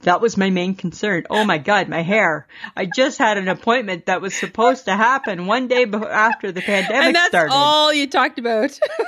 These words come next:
Speaker 1: 'Cause that's all I thought about. That's all I cared about.
Speaker 2: Mm-hmm.
Speaker 1: So I can't help it that my life is so boring that it's only about my hair.
Speaker 2: Well, this is true, right?
Speaker 1: That's how it, that's
Speaker 2: When
Speaker 1: how
Speaker 2: you're
Speaker 1: it was
Speaker 2: s-,
Speaker 1: during those times.
Speaker 2: <laughs> when you're stuck in your house, there's not much to do.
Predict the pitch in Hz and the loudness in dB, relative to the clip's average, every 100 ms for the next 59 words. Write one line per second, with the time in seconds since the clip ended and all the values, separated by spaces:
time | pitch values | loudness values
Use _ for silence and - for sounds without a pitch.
0 | 740 587 679 640 - 165 196 226 - 226 | -2 -4 -6 -20 -14 -4 -2 0 2 4
1 | 226 254 262 254 233 226 240 233 247 180 | 6 4 0 0 -2 -2 2 2 2 -2
2 | 170 185 - 170 214 226 220 202 196 185 | -2 -4 -2 0 2 2 0 -2 -2 -2
3 | 160 - - - 214 208 214 202 214 226 | -6 -8 -14 -18 -16 -14 -8 0 4 4
4 | 285 294 240 202 226 220 190 185 180 180 | 4 2 4 2 2 -2 0 2 2 2
5 | 196 - 180 156 151 156 185 185 156 147 | -2 -2 -2 0 0 0 0 -2 -4 -2
6 | 160 165 170 165 160 - 151 151 147 - | 0 0 0 -2 -2 -4 -8 -10 -12 -18
7 | _ 226 214 214 208 202 - 160 165 _ | _ 0 0 0 -6 -12 -10 -10 -10 _
8 | - 214 226 180 175 185 175 - - 175 | -4 0 0 0 0 0 0 -2 -2 -2
9 | 208 185 - 180 196 185 254 - - - | 2 2 2 2 0 -2 -6 -6 -10 -12
10 | - 165 240 - 233 226 - 247 - 277 | -10 -6 -4 -4 -4 -4 -2 -4 -2 -2
11 | 220 262 226 202 - 208 214 214 - 262 | 0 0 2 0 0 -4 -2 -4 -4 -6
12 | - - - - 214 | -10 -12 -14 -8 -6